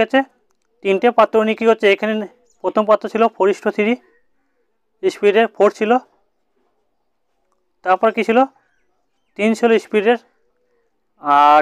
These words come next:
এখানে ছিল নতুন পাত্রে কী হচ্ছে? এদের ঢালছে, চার আর তিনে সাত হচ্ছে। ঠিক আছে, তাহলে আমি প্রথম স্পিড নিয়ে কাজ করছি, তোমার জলও নিতে পারো, যে কোনো একটা নিতে পারো।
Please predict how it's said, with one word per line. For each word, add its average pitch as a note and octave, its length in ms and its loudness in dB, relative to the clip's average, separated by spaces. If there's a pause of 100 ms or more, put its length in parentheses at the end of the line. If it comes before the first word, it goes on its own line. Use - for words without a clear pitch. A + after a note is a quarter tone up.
এখানে G3 260 -6
ছিল G3+ 100 0 (1000)
নতুন E3 180 -2 (100)
পাত্রে G#3 280 0
কী G#3+ 60 -6 (120)
হচ্ছে? A#3 200 0 (640)
এদের F3+ 160 2 (640)
ঢালছে, D3+ 380 0 (340)
চার D#3 200 0
আর - 140 -2
তিনে F#3+ 220 -8
সাত C#3+ 220 -6
হচ্ছে। - 220 -18 (760)
ঠিক G3 200 -2
আছে, C4 160 -2 (1500)
তাহলে G#3+ 240 2
আমি A3+ 80 0 (100)
প্রথম A#3+ 200 2 (220)
স্পিড A3 220 -2
নিয়ে A3 140 -2
কাজ G#3+ 160 4
করছি, A3+ 220 -2 (2000)
তোমার A3 240 0
জলও G#3+ 280 6
নিতে A#3+ 200 0
পারো, C4+ 140 6 (460)
যে G#3 120 0
কোনো A#3 140 2
একটা A#3 160 -4
নিতে E3+ 180 -2
পারো। B2 140 -2